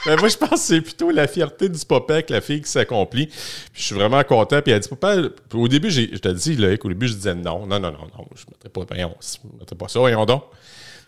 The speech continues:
Puis à un moment donné, je dis, ah, why not ? Ah, il fallait. Puis ça a donné dans les deux dernières semaines d'école. Puis là, c'est drôle parce que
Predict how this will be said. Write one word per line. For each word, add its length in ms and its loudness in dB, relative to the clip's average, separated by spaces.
Puis 80 0
à 80 4
un 40 2
moment 200 4
donné, 180 2
je 100 -4
dis, 60 0
ah, 300 0
why 140 0
not ? 160 0
Ah, 140 2
il 60 4
fallait. 340 2
Puis 120 0
ça 200 4
a 60 4
donné 260 2
dans 180 4
les 160 0
deux 140 0
dernières 360 2
semaines 400 2
d'école. 500 2
Puis 80 2
là, 20 6
c'est 160 4
drôle 240 4
parce 180 0
que 320 4